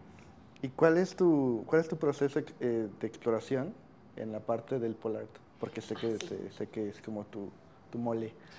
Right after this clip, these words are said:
Speaker 2: Me encanta. O sea, digo, cu-, obviamente como tienes ya, eh, siempre la carrera que estudiamos, como los estudios previos que tenemos, empapan de una o de otra manera lo que estamos haciendo hoy en día.
Speaker 1: Ujú.
Speaker 2: Entonces, todo lo de mi, mi carrera de arte escénico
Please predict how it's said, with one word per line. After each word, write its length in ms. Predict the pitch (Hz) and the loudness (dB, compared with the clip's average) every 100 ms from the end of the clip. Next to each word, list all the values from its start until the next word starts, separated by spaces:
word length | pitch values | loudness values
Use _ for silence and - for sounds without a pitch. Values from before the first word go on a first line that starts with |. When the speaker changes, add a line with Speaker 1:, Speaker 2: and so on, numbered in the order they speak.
| - | -10
Speaker 2:
Me 80 | 220 | -4
encanta. 440 | 214 214 208 175 165 - - | 4 4 4 0 -8 -12 -12
O 80 | 208 | -2
sea, 220 | 233 202 | 6 8
digo, 480 | 196 226 208 190 - - - - - - | 6 4 4 2 -2 -16 -20 -20 -20 -4
cu-, 100 | 226 226 | 0 8
obviamente 520 | 247 269 277 269 294 | 8 8 2 0 -2
como 240 | 294 240 | -2 -2
tienes 320 | 233 220 240 233 | 2 0 0 2
ya, 440 | 247 247 254 233 | 6 8 8 6
eh, 560 | 220 208 196 190 185 151 | 4 4 2 0 -2 -4
siempre 300 | - 392 415 | 2 4 6
la 120 | 427 - | 6 6
carrera 300 | 226 247 277 | 4 4 0
que 60 | |
estudiamos, 420 | - 180 175 233 | -4 0 0 0
como 200 | - 220 | -6 -4
los 120 | 180 185 | -4 -6
estudios 300 | - 233 254 | -4 -4 -2
previos 280 | 226 220 | -2 -2
que 100 | 226 | -4
tenemos, 400 | 208 175 180 220 - | -8 -6 -4 -6 -4
empapan 580 | 185 185 220 220 254 370 - | -2 8 8 10 8 6 2
de 120 | 208 214 | 6 6
una 220 | 247 277 | 6 4
o 80 | 214 | 4
de 80 | |
otra 160 | 196 240 | 2 2
manera 280 | 220 185 196 | 2 4 4
lo 100 | 220 | 2
que 60 | |
estamos 320 | 180 233 262 269 | 0 0 2 0
haciendo 320 | 269 262 254 | 0 0 0
hoy 100 | 262 | 0
en 100 | 277 | -2
día. 200 | 330 320 | -2 -2
Speaker 1:
Ujú. 300 | 156 147 156 175 | -2 -2 -2 -4
Speaker 2:
Entonces, 420 | 285 330 370 349 | 0 2 2 -2
todo 240 | - 349 359 | 0 2 2
lo 80 | 320 | 4
de 360 | 220 - - 233 | 2 2 -4 -4
mi, 200 | 226 226 | -4 -2
mi 400 | 220 214 202 202 | 2 2 4 4
carrera 300 | 220 226 269 | 8 10 10
de 60 | 254 | 10
arte 180 | 240 254 | 4 0
escénico 600 | 247 214 220 247 392 | 0 -2 -2 0 -2